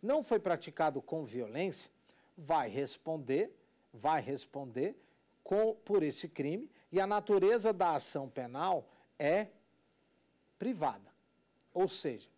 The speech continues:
vai depender da vítima. Vai depender da vítima contratar um advogado e promover essa ação penal,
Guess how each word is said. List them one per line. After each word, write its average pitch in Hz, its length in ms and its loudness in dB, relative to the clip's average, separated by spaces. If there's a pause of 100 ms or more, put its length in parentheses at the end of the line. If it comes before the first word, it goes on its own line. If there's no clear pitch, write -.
vai 165 260 0
depender 175 760 0 (200)
da 208 220 0
vítima. 175 680 -8 (380)
Vai 185 240 0
depender 151 960 -2
da 135 160 0
vítima 214 460 -2
contratar 170 500 -2
um 165 120 -2
advogado 127 760 -2 (220)
e 165 80 -4
promover 247 720 4
essa 240 240 2
ação 226 260 -2
penal, 180 520 -2